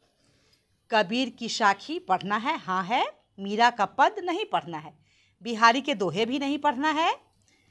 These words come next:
जो पाठ चार है, मैत्री सेनगुप्त मनुष्यता, ये पढ़ना है। सुमित्रानंदन पंत के जो है पर्वत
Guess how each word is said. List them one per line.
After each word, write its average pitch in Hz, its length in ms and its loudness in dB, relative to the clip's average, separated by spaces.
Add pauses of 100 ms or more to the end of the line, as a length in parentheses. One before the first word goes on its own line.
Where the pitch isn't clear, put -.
(340)
जो 302 100 -12
पाठ 294 300 8
चार 311 200 2
है, 320 80 2
मैत्री 311 420 4
सेनगुप्त 269 480 -4
मनुष्यता, 240 540 -2
ये 277 340 -4 (120)
पढ़ना 170 280 -2
है। 139 180 -14 (880)
सुमित्रानंदन 285 760 4
पंत 220 280 0
के 214 160 -4
जो 208 120 -4
है 247 140 2
पर्वत 277 600 6